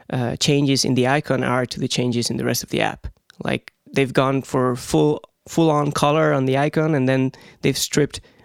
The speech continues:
all the color out from the app. And that's, it, it feels odd to me for some reason. Not that I don't like the black and white look.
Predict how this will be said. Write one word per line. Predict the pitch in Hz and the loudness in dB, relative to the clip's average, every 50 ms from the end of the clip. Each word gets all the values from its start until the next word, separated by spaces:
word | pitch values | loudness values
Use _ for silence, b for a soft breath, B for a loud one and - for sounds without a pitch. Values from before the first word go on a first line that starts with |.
| b b b _ | b b b _
all | - 151 147 | 0 0 2
the | 139 139 | 0 -2
color | - - 143 131 131 127 | -2 0 0 0 0 0
out | 123 123 123 - | 0 0 -2 -4
from | - - 143 - - | -6 -6 -6 -6 -4
the | - - - | -4 -4 -4
app. | - - - - - - - _ _ - | -4 -4 -6 -8 -16 -20 -20 _ _ -10
And | - 131 123 | -6 -4 -2
that's, | 135 139 - - - - b b b b b b b b b b b _ _ _ _ - - | -2 -2 0 -2 -4 -4 b b b b b b b b b b b _ _ _ _ -4 -2
it, | - - | -2 0
it | - 143 - - | 0 -2 0 0
feels | - 151 143 135 | 0 0 0 0
odd | 135 135 127 127 - - - - _ | 0 -2 -2 -2 -4 -6 -10 -10 _
to | - 151 | -6 -4
me | 156 - - - | -4 -4 -4 -8
for | - - - | -8 -6 -6
some | - - - - | -4 -4 -4 -4
reason. | - - - - - - 160 - B B B B B B | -6 -4 -4 -6 -8 -8 -12 -16 B B B B B B
Not | - 214 214 214 | 0 0 2 2
that | 170 151 | 2 2
I | 143 143 | 2 2
don't | 135 135 131 127 | 2 2 2 2
like | 131 143 170 165 - | 2 2 0 0 0
the | - 131 123 127 123 | -2 0 0 0 0
black | 131 131 127 - | -2 -2 -2 -2
and | 131 131 | -4 -4
white | 123 127 135 - | -2 -4 -4 -4
look. | 160 - - - - | -2 -2 -2 -4 -6